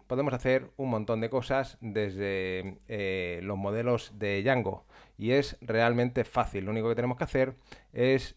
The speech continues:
eh, ir practicando, ir probando todo lo que nos ofrece y verás que a partir de unas cuantas pruebas podrás empezar a sacar toda la información que necesites, eh, con unas sencillas consultas.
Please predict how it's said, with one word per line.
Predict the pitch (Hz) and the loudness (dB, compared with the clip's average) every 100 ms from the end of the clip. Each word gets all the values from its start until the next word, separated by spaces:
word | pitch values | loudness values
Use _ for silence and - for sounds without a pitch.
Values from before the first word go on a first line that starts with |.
| _ - | _ -4
eh, | 110 107 101 - | 0 0 0 -2
ir | 135 | 0
practicando, | 110 - 127 180 175 180 185 | 0 -2 -2 0 2 0 -2
ir | 131 123 | -4 -2
probando | 117 113 117 110 107 | 2 2 2 0 2
todo | 120 | 0
lo | 107 | 0
que | 110 | -2
nos | 127 | -4
ofrece | 151 151 - 151 151 - | -2 -4 2 2 2 -2
y | 123 | 0
verás | 110 113 123 123 | 2 4 4 0
que | - 113 110 104 | 2 4 6 4
a | 98 | 2
partir | 104 - 120 | 0 0 0
de | 110 | 2
unas | 107 | 2
cuantas | 127 135 151 | 0 0 0
pruebas | 139 135 139 - | 0 2 0 0
podrás | 113 117 117 123 | 0 0 0 -2
empezar | 113 - 123 | -2 0 0
a | |
sacar | 120 117 110 107 | 0 0 0 0
toda | - 131 | 0 2
la | 117 | 2
información | 107 107 101 113 104 | 0 -2 -2 -2 -2
que | 107 | 0
necesites, | 117 135 123 127 131 127 - - - - - | -2 -2 -4 0 0 -2 -8 -20 -20 -18 0
eh, | 113 107 107 - | 4 4 4 2
con | 110 | 0
unas | 110 120 120 - | 2 2 2 2
sencillas | 110 - 107 101 - | -2 -2 -2 -2 -4
consultas. | 98 - 85 - - | -6 -6 -10 -12 -14